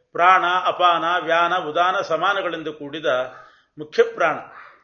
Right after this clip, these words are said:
ನಿರಂತರ ಬುಸುಗುಟ್ಟುವ ಹಾವು ಅಂತಂದ್ರೆ ಶ್ವಾಸೋಚ್ಛ್ವಾಸ ಮಾಡ್ತಾ ಇರುವಂತಹ ಪ್ರಾಣದೇವರು. ಹತ್ತು ಭಟರು ಅಂತಂದ್ರೆ <clears throat> ಐದು ಜ್ಞಾನೇಂದ್ರಿಯ,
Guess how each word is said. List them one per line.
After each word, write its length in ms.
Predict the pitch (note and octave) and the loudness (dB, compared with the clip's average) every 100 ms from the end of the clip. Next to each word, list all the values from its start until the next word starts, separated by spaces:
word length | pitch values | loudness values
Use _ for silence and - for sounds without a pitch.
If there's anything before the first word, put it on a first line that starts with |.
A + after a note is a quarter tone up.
| _ | _
ನಿರಂತರ 640 | D3+ F3 G#3+ A#3 A#3 A3+ G#3 | -4 -2 -2 -6 -2 2 2
ಬುಸುಗುಟ್ಟುವ 600 | D#3 F3 B3 B3+ A3 G3+ | -2 -8 -8 -6 0 4
ಹಾವು 320 | F#3+ G#3+ G3 | 6 6 2
ಅಂತಂದ್ರೆ 440 | E3+ D#3+ D3+ F3 | -4 -8 -6 -6
ಶ್ವಾಸೋಚ್ಛ್ವಾಸ 680 | D3 E3+ D#3 A3+ A3+ G3+ F#3 | -2 -2 2 2 2 -2 0
ಮಾಡ್ತಾ 340 | F#3 E3 - | -2 -4 0
ಇರುವಂತಹ 540 | G#3+ G#3 F#3 E3 - E3 | 2 2 -2 -8 -4 -4
ಪ್ರಾಣದೇವರು. 800 | - C#3 D#3 C#3+ B2 - _ _ _ _ _ _ _ _ _ _ _ _ _ _ _ _ _ | -4 -6 -6 -8 -10 -16 _ _ _ _ _ _ _ _ _ _ _ _ _ _ _ _ _
ಹತ್ತು 320 | A3+ A3+ C4 | 0 0 -2
ಭಟರು 380 | A#3 F#3+ B3 A#3 | 0 2 4 2
ಅಂತಂದ್ರೆ 800 | G#3 F3+ E3 E3 F#3 D3+ - - G#3 | 0 -4 -6 -2 -2 -4 -8 -12 -6
<clears throat> 380 | F3+ D3 - - | -6 -8 -14 -4
ಐದು 520 | F#3+ A#3 A3 G3+ D3 | -2 -2 -2 -2 -2
ಜ್ಞಾನೇಂದ್ರಿಯ, 580 | D#3 F#3+ A#3 A3 F3+ E3+ | -4 -2 -2 -4 -4 0